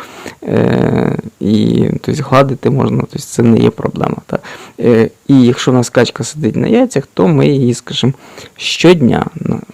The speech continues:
зверніть увагу, щодня допомагаємо рано вийти з гнізда для того, щоб вона пішла, поїла, е, добровільно, примусово, та. Е, в кого є можливість зробити, е, вольєр,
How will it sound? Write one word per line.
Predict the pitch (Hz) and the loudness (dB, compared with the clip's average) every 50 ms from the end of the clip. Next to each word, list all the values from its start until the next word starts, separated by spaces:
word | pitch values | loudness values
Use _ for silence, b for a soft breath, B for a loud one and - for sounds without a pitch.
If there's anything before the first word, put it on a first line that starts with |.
| - _ _ _ _ _ - | -20 _ _ _ _ _ -16
зверніть | - - 120 113 120 123 131 | -10 -8 -4 -4 -4 -4 -6
увагу, | 120 - - 127 131 | -8 -10 -10 -12 -12
щодня | - - - - 135 131 - - 87 95 - | -12 -12 -2 0 0 2 2 2 0 0 0
допомагаємо | 165 - - - 120 117 120 120 123 120 131 131 131 127 - - 127 | 0 -2 -2 0 0 0 2 0 0 0 0 0 0 0 0 0 0
рано | 139 156 175 170 139 - | 0 0 0 0 0 -2
вийти | 139 143 135 131 - - 123 120 | 0 2 0 0 0 -2 -4 -4
з | 143 139 | -4 -4
гнізда | 113 113 117 151 156 175 | -4 -4 -2 0 0 0
для | 170 147 - | 0 0 -4
того, | - 143 143 | -4 -4 -4
щоб | - - 147 | -4 -6 -8
вона | - - | -8 -8
пішла, | - - - - - - | -8 -10 -8 -8 -8 -8
поїла, | - _ - 120 117 117 113 120 135 B B B B B B B _ | -6 _ -4 -2 -2 0 -2 -4 -6 B B B B B B B _
е, | - - | -10 -4
добровільно, | 113 131 120 110 120 117 120 131 143 135 127 117 - - _ - | 0 0 0 2 2 2 2 2 2 0 0 -2 -2 -4 _ -6
примусово, | - 127 123 117 117 113 - - - - - - - - - - | -2 0 0 0 0 -2 -4 -6 -6 -6 -6 -8 -12 -18 -18 -18
та. | - B B B B B B B B B - | -18 B B B B B B B B B -8
Е, | - 135 120 113 107 | -4 -2 -2 0 -2
в | 107 110 - - _ | -2 -6 -10 -16 _
кого | - 160 160 139 135 131 127 127 123 117 - - | 0 2 2 2 2 0 2 2 2 0 -2 -4
є | - 120 117 131 135 | -6 -4 0 0 0
можливість | 127 123 120 117 127 123 123 123 120 113 | 2 0 -2 -2 0 0 0 0 -2 -4
зробити, | 117 120 120 113 123 120 - - 107 - | -4 -4 -4 -4 -4 -6 -6 -6 -6 -6
е, | - 123 123 120 - - - - 139 123 117 117 117 135 139 | -6 -6 -8 -12 -14 -18 -16 -12 -10 -8 -8 -8 -8 -8 -6
вольєр, | 135 143 151 175 196 226 254 247 | -6 -6 -6 -4 -4 -4 -4 -6